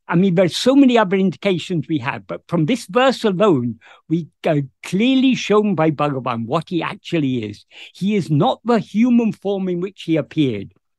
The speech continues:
His appearing in that human form is extremely significant, because if he didn't appear in that human form, our minds will continue going outwards. Because he's appeared in the human, in that human form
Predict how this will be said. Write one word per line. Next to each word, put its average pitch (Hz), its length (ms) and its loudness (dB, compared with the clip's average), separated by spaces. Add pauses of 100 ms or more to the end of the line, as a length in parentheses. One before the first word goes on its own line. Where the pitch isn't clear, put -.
(800)
His 175 240 2
appearing 302 460 2
in 285 100 6
that 240 260 -2
human 269 300 0
form 254 240 -2
is 233 180 -2
extremely 294 640 4
significant, 196 720 0
because 208 240 0
if 208 100 -4
he 240 120 0
didn't 311 340 0
appear 277 320 -2
in 247 140 0
that 202 200 -2
human 226 360 -2
form, 214 500 -2 (1200)
our 262 280 2 (100)
minds 262 440 0
will 302 160 -6
continue 277 460 -2
going 226 280 -4
outwards. 226 420 -6
Because 269 440 -2
he's 302 220 6
appeared 269 400 -2
in 233 140 2
the 214 80 0
human, 208 420 -2 (400)
in 175 180 0
that 175 220 -2
human 233 400 2
form 190 380 0